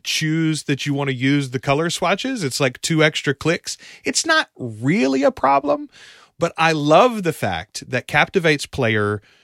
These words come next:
you go into the, the player setting in your menus and you choose your colors, and it changes the player everywhere that it exists, including,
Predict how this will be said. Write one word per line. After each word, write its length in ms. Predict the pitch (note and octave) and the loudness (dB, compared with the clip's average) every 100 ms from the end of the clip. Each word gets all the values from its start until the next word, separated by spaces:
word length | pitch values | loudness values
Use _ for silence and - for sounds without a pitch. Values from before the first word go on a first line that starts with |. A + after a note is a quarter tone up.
| _ _ - | _ _ -12
you 160 | A#2 A#2+ | -8 0
go 260 | C3+ E3 - | 6 6 4
into 560 | E3+ F3+ F3 - F#3 | 2 0 0 0 0
the, 160 | D#3+ D#3 | 2 -2
the 180 | D3+ C#3+ | -2 -4
player 320 | - F3+ F3 | -2 0 0
setting 380 | E3 F3 E3+ D3+ | 0 -2 -2 -4
in 80 | C#3+ | -4
your 100 | C3+ | -4
menus 580 | D3+ D#3 D3+ D3 C#3 - | -4 -2 -2 -2 -4 -4
and 160 | B2+ A#2+ | -4 -2
you 80 | A#2+ | -2
choose 440 | - E3+ F3 C#3+ | 0 0 0 0
your 100 | C#3+ | -4
colors, 640 | - E3 D3+ B2+ A#2+ A2 - - _ - | 0 0 2 2 0 -4 -8 -14 _ -4
and 220 | C3 C3 | 0 0
it 140 | D#3 | 0
changes 540 | - F3+ D#3+ D#3 D3+ C#3 | 0 -2 0 -2 -4 -4
the 100 | C3+ | -4
player 500 | - D#3 C#3 C3+ C3 - | -2 0 2 2 -2 -2
everywhere 600 | D3 D3 D#3+ D3 C#3 C3 | -4 -2 0 2 2 2
that 160 | B2 A#2+ | 0 -2
it 100 | A#2 | -2
exists, 600 | G#2+ G#2+ A#2+ - - - | -4 -2 -2 -2 -6 -6
including, 800 | D#3 C3+ - A#3+ E3+ A#2 A#2+ | -6 -6 0 2 2 0 -4